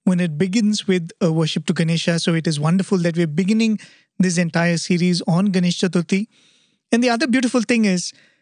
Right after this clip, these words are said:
that this entire epic of Mahabharata, in which the Bhagavad Gita is a part, was actually written by Lord Ganesha, as we know from the story of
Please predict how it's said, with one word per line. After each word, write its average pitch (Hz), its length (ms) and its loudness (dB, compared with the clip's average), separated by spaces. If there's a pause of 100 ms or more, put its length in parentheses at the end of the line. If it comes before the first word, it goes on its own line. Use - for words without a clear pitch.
(440)
that 196 420 -2 (100)
this 202 180 2
entire 233 600 2 (100)
epic 220 320 0
of 185 140 0
Mahabharata, 175 800 0
in 175 220 0
which - 260 -2
the 170 160 0
Bhagavad 156 320 0
Gita 170 280 0
is 156 140 -2
a 165 60 -2
part, 208 360 0 (560)
was 185 180 0
actually 208 680 -2
written 190 580 0
by 170 400 0
Lord 160 260 0
Ganesha, 170 380 0
as 156 320 -2
we 160 100 2
know 180 280 0
from 156 440 -2 (360)
the 165 100 0
story 202 400 0
of 160 320 -4